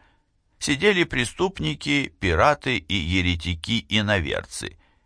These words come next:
И каким бы убогим ни было положение гребцов на христианских галерах, оно все же не шло в сравнение с их ужасающими условиями здесь,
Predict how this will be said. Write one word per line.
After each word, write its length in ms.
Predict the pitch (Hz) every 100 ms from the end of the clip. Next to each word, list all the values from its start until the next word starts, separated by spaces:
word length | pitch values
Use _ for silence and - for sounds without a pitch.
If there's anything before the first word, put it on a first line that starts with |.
| _ _ _ -
И 120 | 101
каким 480 | 104 104 87 127 101
бы 120 | 107
убогим 640 | - 98 87 98 85 85 82
ни 140 | 82
было 320 | 76 90 101
положение 680 | 92 85 90 87 95 95 90
гребцов 540 | 85 87 82 - 85 82
на 120 | 78
христианских 760 | 87 85 - 76 76 - 80
галерах, 600 | 78 65 53 52 85 - _ _ _ _ _ - -
оно 300 | 92 107 214
все 300 | - 180 185
же 140 | 165
не 160 | 143 139
шло 260 | - 151 165
в 40 |
сравнение 600 | - 110 98 117 107 98
с 100 | 90
их 200 | 104 85 -
ужасающими 880 | 95 95 - 110 101 92 90 87
условиями 880 | 85 82 - 107 98 95 87 85 90
здесь, 520 | 82 73 62 58 -